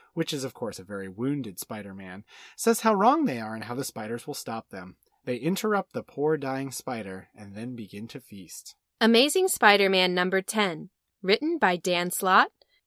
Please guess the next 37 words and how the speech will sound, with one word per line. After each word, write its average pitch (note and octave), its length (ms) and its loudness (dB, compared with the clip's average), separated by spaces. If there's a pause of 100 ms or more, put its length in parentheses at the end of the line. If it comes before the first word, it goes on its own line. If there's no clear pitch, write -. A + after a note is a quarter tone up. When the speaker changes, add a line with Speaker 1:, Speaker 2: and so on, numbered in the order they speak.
(120)
Speaker 2:
penciled C#4 480 4
by G3 260 8
Olivier F3+ 480 4
Coppel, A#3 460 4 (440)
inked B3 360 4
by F3+ 200 8
Wade G3+ 400 6
von F3+ 300 -2
Grawbadger, A3+ 800 4 (300)
colored C4+ 420 4
by F#3+ 180 6
Justin G#3 520 0
Ponzer, F3+ 640 4 (440)
lettered A#3 480 4
by F#3+ 180 4
Chris - 380 0
Eliopoulos, F#3 920 2 (260)
and F#3+ 180 -4
edited G3+ 460 2
by F3 160 2
Nick F#3+ 320 -2
Lowe F3 400 2
and F3+ 160 -4
Ellie F3 240 0
Pyle. D#3 500 -2 (240)
Speaker 1:
Miles F3 360 6
and A#3 160 4
Jess C#3 320 0
of B2+ 120 -12
the C#3 160 -4
Ultimate C3+ 400 0
Universe A#2 460 -4
are B2+ 160 -6
rescued E3 480 -2
from F3 240 -4
Verna B2+ 380 -4
by B2 400 -4